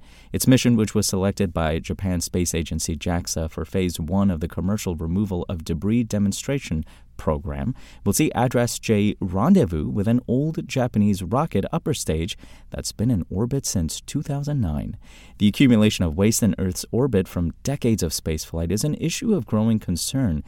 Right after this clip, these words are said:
and space agencies around the world are increasingly working to address it, in many cases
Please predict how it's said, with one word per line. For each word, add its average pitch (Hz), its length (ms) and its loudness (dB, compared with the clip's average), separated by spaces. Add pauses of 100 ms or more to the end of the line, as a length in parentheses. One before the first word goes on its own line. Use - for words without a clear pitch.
(280)
and 196 120 2
space 220 340 0
agencies 95 680 0
around 123 320 4
the 95 100 2
world 87 320 -2
are 101 160 4
increasingly 123 680 0
working 85 400 -2
to - 260 -2
address 82 420 -4
it, 65 140 -6 (400)
in 73 140 0
many 101 200 2
cases - 480 -4